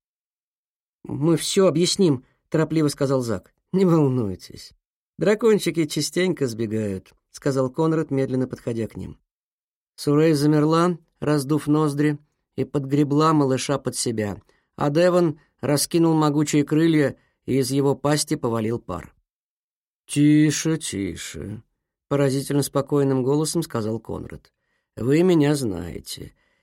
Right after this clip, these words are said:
и понимаете, почему мне придется забрать вашего малыша». Постепенно дым рассеялся, и Деван, фыркнув, сложил крылья. Зак нервно отступил, но Конрад жестом велел оставаться на месте.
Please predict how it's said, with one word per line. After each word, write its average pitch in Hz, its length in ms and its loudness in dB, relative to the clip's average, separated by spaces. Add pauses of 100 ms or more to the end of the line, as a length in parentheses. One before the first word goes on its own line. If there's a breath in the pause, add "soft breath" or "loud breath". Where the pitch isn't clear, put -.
(140)
и 165 100 0
понимаете, 156 760 2
почему 143 420 0
мне 151 200 4
придется 131 600 -2
забрать 127 440 -2
вашего 107 420 -8
малыша». 98 520 -8 (880)
Постепенно 156 600 -2
дым 143 200 2
рассеялся, 135 760 -2 (520)
и 147 120 -4
Деван, 147 520 2 (280 soft breath)
фыркнув, 160 500 -2
сложил 123 400 -4
крылья. 95 520 -8 (720)
Зак 151 380 0
нервно 147 440 2
отступил, 143 600 0 (480)
но 147 160 2
Конрад 175 440 2
жестом 151 520 0
велел 143 400 2
оставаться 113 600 -4
на 117 120 -2
месте. 92 480 -10